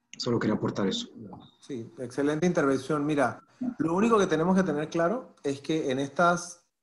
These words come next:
Speaker 2: eh, enfermedades, por llamarlas poco frecuentes, aunque como bien dice el doctor Orozco, no son tan poco frecuentes, es que la fuerza de la data no es, no es pesada. O sea, no tenemos tanta información.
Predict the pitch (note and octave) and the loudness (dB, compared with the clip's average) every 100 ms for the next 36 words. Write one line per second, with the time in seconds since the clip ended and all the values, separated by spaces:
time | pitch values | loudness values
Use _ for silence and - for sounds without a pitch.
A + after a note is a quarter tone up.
0 | - B2+ B2 A2+ A#2 A2+ G#2 G#2 - _ | -6 -2 -2 -2 -4 -2 -2 -4 -12 _
1 | - B2 A#2 B2 B2 B2 C#3 D#3+ E3 D#3+ | -10 -6 -4 -2 0 2 4 4 0 -4
2 | - D3+ C3+ C3+ C3+ E3+ F#3+ F#3 F#3+ F#3+ | -2 0 0 0 2 4 2 2 0 2
3 | - F3 G#3 G3+ D#3+ A#2+ A#2+ A#2+ A#2+ B2+ | 0 0 2 2 2 -2 -4 -6 -10 -6
4 | B2+ D3 E3+ F3 D3+ C3 D#3 E3 E3+ D#3+ | -2 -2 -2 -2 -4 -2 0 0 0 -2
5 | E3+ - A3+ G3+ D#3+ C#3 A#2+ C#3+ C#3 C3 | -2 -2 -2 0 0 0 -2 -6 -6 -8
6 | B2 D3+ D#3 D#3+ G#3 - _ _ _ - | -8 -6 -6 -6 -8 -8 _ _ _ -4
7 | C#3+ C#3 D#3 C3+ - F#3+ G#3 G3+ G#3 E3 | -2 2 2 2 0 6 6 6 4 4
8 | C#3+ D3+ - F3+ - C#3 C#3+ D#3 D#3+ D#3 | 4 4 2 -2 -2 -2 2 2 0 0
9 | C#3 C#3 C#3 - _ _ _ _ B2+ C3+ | 0 0 -2 -16 _ _ _ _ -4 0
10 | C#3+ C3+ C#3+ - G2+ E2 - _ _ - | 0 -2 -6 -4 -6 -8 -16 _ _ -12
11 | G#2+ A#2+ C#3+ E3 D#3+ D#3+ D3+ D#3+ D3 D#3+ | -8 -4 -2 -2 0 -2 -2 -2 -2 -2
12 | C3+ C3+ A2 G2 G#2+ | -4 -4 -6 -8 -12